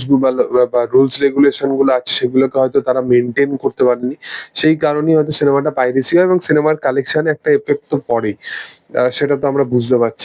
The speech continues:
একটু নয়, মানে, পুরোটাই এফে-, এফেক্ট পড়ে যায় after two উইকস এর পর। Even তাণ্ডব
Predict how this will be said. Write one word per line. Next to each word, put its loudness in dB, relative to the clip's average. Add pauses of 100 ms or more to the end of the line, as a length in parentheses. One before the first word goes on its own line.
একটু -4
নয়, 0 (140)
মানে, 0 (100)
পুরোটাই 2
এফে-, -2
এফেক্ট -4
পড়ে 4
যায় 2 (440)
after -4 (120)
two 2
উইকস 0
এর -10
পর। 0 (1400)
Even 0 (480)
তাণ্ডব 0